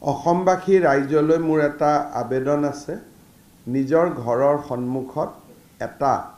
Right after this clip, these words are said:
মাটি চাকিয়ে হওক বা নিজৰ ঘৰৰ সন্মুখত কিবা লাইটিঙে কৰোঁ, অলপ পোহৰৰ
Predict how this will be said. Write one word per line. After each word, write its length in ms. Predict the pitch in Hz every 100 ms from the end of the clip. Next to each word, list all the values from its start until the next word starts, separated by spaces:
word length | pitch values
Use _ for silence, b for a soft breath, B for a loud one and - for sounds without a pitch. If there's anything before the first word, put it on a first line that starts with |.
| - _ _ _ - - _ 120
মাটি 360 | 123 123 139
চাকিয়ে 520 | 135 143 - 143 151
হওক 300 | 143 143 143 143 - - - - - - - _ - -
বা 120 | 143
নিজৰ 480 | 139 127 123 147 147
ঘৰৰ 320 | 120 127 139 135
সন্মুখত 560 | 131 131 131 131 143 135 -
কিবা 240 | 127 131
লাইটিঙে 640 | 123 110 113 135 135 147 147
কৰোঁ, 260 | 143 139 147 - - _ - _ - _ _ _ _ -
অলপ 240 | 170 220 - - _ _ - - - _ -
পোহৰৰ 580 | 147 135 170 175 175